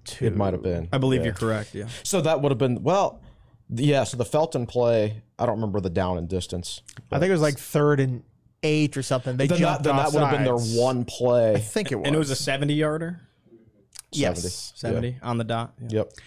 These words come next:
Speaker 1: I mean, they had six hundred yards of offense, and <laughs> the last time they had six hundred yards of offense was that O D U game in twenty eighteen.
Speaker 2: That
Speaker 1: Like,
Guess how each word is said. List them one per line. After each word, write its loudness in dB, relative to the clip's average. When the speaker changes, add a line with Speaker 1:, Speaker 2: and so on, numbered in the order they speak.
Speaker 1:
I 2
mean, 2
they 4
had 0
six -2
hundred -2
yards 2
of -4
offense, -2
and -4
<laughs> -10
the 0
last -2
time -2
they -2
had -2
six -6
hundred -4
yards -2
of -14
offense -2
was -4
that -2
O 0
D -2
U 2
game -2
in -8
twenty -2
eighteen. -2
Speaker 2:
That 2
Speaker 1:
Like, -2